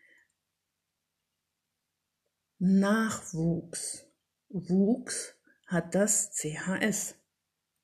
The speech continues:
Erwachsenen. Erwachsenen.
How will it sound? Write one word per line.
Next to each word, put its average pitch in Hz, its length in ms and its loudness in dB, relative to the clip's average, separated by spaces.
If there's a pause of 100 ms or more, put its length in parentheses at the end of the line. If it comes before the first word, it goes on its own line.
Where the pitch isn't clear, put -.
(2000)
Erwachsenen. 185 1600 2 (2000)
Erwachsenen. 214 1600 2